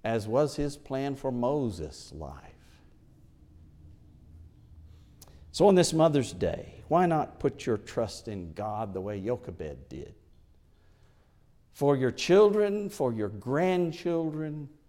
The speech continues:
but most importantly for yourself. Would you pray with me?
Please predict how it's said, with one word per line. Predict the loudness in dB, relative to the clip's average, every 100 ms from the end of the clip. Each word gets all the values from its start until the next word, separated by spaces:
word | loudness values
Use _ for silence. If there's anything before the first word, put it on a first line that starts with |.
| _ -20 _ _ _ _ _ _ _ _ _ _ _
but | -8 -2
most | -2 -2 -4
importantly | -4 0 0 0 -4 -4
for | -4 -6
yourself. | -8 -12 -10 -10 -10 -16 -20 -20 -20 _ _ _ _ _ _ _ _ _ _ _ _ _ _ _ _ _ _ _ _ _ _ _ _ _ _ _ _
Would | -6
you | -4
pray | 0 2
with | 2
me? | -2